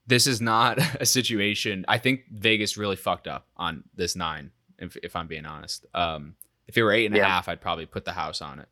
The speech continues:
Speaker 1: put the mortgage. Um, so yeah, I'm glad we're in lockstep there. A F C South still. Um, Texans, Jeff, let's start with you. We just watched, um, play against the Chiefs, so we're cheating a little bit, but we had to split up the recording here.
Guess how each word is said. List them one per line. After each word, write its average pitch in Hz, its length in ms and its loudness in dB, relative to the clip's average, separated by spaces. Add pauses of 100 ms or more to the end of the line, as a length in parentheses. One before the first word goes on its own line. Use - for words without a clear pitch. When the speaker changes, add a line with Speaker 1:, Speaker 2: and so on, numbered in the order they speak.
Speaker 1:
put 92 120 -10
the 82 60 -14
mortgage. 78 460 -14 (420)
Um, 90 380 0 (240)
so - 140 0
yeah, 92 80 4
I'm 92 100 -2
glad 107 220 0
we're 107 80 -4
in 98 60 -6
lockstep 95 420 -2
there. 85 220 -14 (760)
A 127 120 6
F 123 80 0
C 117 120 -2
South 135 320 2
still. 98 380 -2 (260)
Um, 104 440 2 (500)
Texans, 156 580 2 (220)
Jeff, 127 300 6
let's 104 120 0
start 120 200 4
with 135 140 2
you. 117 300 2
We 101 140 -2
just - 180 -2
watched, 123 360 2
um, 107 360 -4 (400)
play 117 320 4
against 113 240 -2
the 92 80 -8
Chiefs, 110 400 2
so 98 160 4
we're 98 120 -4
cheating 139 360 0
a 107 80 -4
little 113 300 0
bit, 104 200 2
but 101 80 -4
we 101 120 -2
had 104 80 2
to 104 80 -4
split 107 260 0
up 101 200 0
the 95 100 -10
recording 104 480 -2
here. 98 300 -6